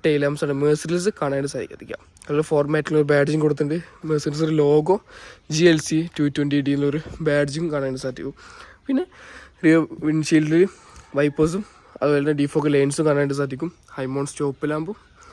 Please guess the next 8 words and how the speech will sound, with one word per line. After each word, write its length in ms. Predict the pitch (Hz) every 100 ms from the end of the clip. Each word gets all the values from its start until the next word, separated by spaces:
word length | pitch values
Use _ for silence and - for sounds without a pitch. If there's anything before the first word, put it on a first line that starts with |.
| - -
അവിടെ 180 | - 240 - - _ -
കൊടുത്തിട്ടുണ്ട്. 420 | 233 190 143 123 117 - - - -
താഴെയാണ് 320 | 196 196 185 160
ഡിഫ്യൂസർ 400 | 147 156 147 160 151
പോർഷൻ 240 | 147 156
കൊടുത്തിട്ടുണ്ട്. 400 | 151 139 135 127 135 - - _ -
ബാക്ക് 180 | 147 143
ബമ്പറിൽ 300 | 147 143